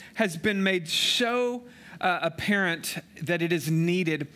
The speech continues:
as I've watched the events of twenty twenty unfold. We can see this clearly for the first time, really, uh, where it just, you know what, we have to have this new priority. And so I'm excited at the end to introduce this new priority.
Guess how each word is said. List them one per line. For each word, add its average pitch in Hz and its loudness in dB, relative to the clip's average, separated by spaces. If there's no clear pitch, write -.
as 170 0
I've 165 -2
watched 180 -2
the 180 2
events 160 -2
of 151 -4
twenty 165 -2
twenty 151 -4
unfold. 147 -4
We 165 -2
can 170 -2
see 214 -2
this 190 -2
clearly 175 -2
for 151 -6
the 151 -2
first 156 -6
time, 160 -2
really, 160 -2
uh, 147 -2
where 156 0
it 160 -2
just, 175 -6
you 180 -2
know 185 0
what, 165 -2
we 170 -2
have 175 -4
to 180 -4
have 160 -4
this 147 -6
new 151 -2
priority. 143 -4
And 196 -10
so 202 0
I'm 185 -4
excited 208 -2
at 190 -8
the 165 -10
end 180 0
to 180 -4
introduce 160 -2
this 151 -6
new 151 0
priority. 147 -4